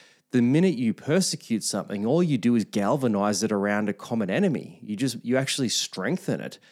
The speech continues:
and it spreads, it grows as a result. And it's in,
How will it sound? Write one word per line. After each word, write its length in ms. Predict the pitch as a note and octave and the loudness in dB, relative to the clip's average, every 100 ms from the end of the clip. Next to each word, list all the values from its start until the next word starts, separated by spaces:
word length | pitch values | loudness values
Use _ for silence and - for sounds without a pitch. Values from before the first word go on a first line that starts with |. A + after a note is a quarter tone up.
| _ - | _ -4
and 160 | A#2 | 0
it 100 | B2 | 0
spreads, 540 | - - - D3+ E3 F#2 | -2 -6 -4 0 0 -2
it 100 | G2+ | -6
grows 420 | - A2 B2+ G2+ | -2 2 2 0
as 140 | G#2+ | -2
a 60 | G2+ | -4
result. 680 | G#2 F#2 C3+ E3 - - - _ - | -4 -2 -2 -4 -6 -12 -14 _ -4
And 220 | C#3 A#2+ | -2 0
it's 240 | C#3 - - _ - | -4 -6 -12 _ -4
in, 220 | C3+ | -2